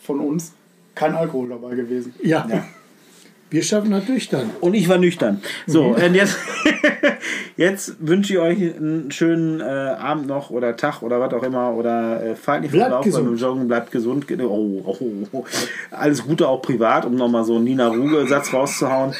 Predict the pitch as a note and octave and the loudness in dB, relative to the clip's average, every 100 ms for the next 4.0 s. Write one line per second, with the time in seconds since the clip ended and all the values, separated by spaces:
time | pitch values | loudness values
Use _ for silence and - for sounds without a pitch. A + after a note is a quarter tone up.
0 | - - - - E3 D3 D3 - - - | -10 -10 -10 0 2 4 2 -2 -8 -12
1 | - - - - - - - D3+ E3+ - | -14 -14 -20 -18 -16 -10 0 2 2 -2
2 | B2+ C#3 B2+ C3+ D#3+ - D#3 - C#3+ A2+ | 0 2 4 4 2 0 2 4 4 2
3 | G2+ - A#2+ A#2 A2+ C#3+ - - - E3+ | 0 0 2 4 4 2 0 -2 2 0